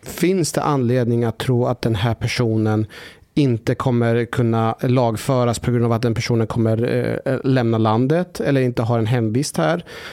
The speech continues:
eh, så ska vi frihetsberöva också. Eh, och många med utländsk b-, bakgrund förvisso kan bo i Sverige, men det finns ju många som inte har en permanent vä-, visstid. Och det är ju också en anledning varför vi frihetsberövar.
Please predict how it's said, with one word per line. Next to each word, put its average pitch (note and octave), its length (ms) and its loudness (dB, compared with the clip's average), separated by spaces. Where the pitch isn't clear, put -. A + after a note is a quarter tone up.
eh, A2+ 600 0
så - 200 -4
ska B2 200 -2
vi A2+ 140 2
frihetsberöva C3+ 680 0
också. - 460 -4
Eh, B2+ 160 2
och B2 160 0
många A#2+ 240 2
med D3+ 120 4
utländsk C#3+ 300 -2
b-, C3 200 -2
bakgrund A#2+ 560 0
förvisso B2+ 340 0
kan B2+ 240 0
bo D#3+ 200 2
i D3 40 2
Sverige, A2+ 280 0
men B2 120 2
det C3+ 80 0
finns C3+ 200 0
ju B2 140 0
många B2 420 2
som B2 200 0
inte C#3 380 2
har D#3 220 2
en A#2+ 80 2
permanent A2 460 0
vä-, A#2 140 0
visstid. A#2 600 -2
Och - 260 -2
det C#3+ 100 4
är D#3+ 60 4
ju D3+ 100 4
också - 340 -2
en D#3+ 140 0
anledning A2+ 340 0
varför A2 220 -2
vi A2 160 2
frihetsberövar. G#2+ 760 0